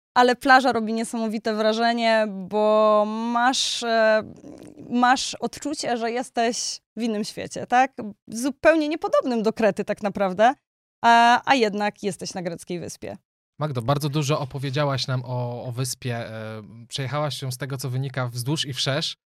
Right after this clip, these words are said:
Speaker 2: E, na pewno też udało ci się poznać, e, społeczność, e, jak żyją mieszkańcy. E, czy jesteś w stanie nam powiedzieć właśnie, czy rzecz-,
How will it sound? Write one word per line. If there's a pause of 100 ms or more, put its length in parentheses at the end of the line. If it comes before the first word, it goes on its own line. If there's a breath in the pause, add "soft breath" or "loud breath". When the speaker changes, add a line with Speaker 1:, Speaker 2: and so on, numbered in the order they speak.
(440)
Speaker 2:
E,
na
pewno
też
udało
ci
się
poznać,
e,
społeczność,
e, (120)
jak
żyją
mieszkańcy. (420)
E,
czy
jesteś
w
stanie
nam
powiedzieć
właśnie,
czy
rzecz-,